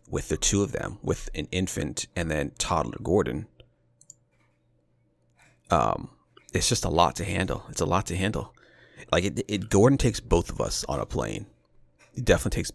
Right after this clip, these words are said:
the, it definitely takes the two of us to handle him on such a long flight. And so if we were to have a toddler, if we were to have toddler Gordon and then another baby,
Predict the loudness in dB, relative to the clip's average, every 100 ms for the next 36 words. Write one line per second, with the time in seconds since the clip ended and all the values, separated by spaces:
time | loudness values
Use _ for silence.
0 | -14 -6 -4 -4 2 2 2 0 0 0
1 | -2 0 0 -2 -2 -6 -4 -4 -2 -2
2 | -2 -4 -4 -4 -2 -2 -2 2 4 2
3 | -2 -20 -8 -2 0 0 0 2 2 2
4 | 0 0 2 2 2 -2 -2 -2 0 2
5 | 2 0 0 2 2 0 0 0 0 -2
6 | -2 -2 -2 2 2 2 -2 -2 -4 -6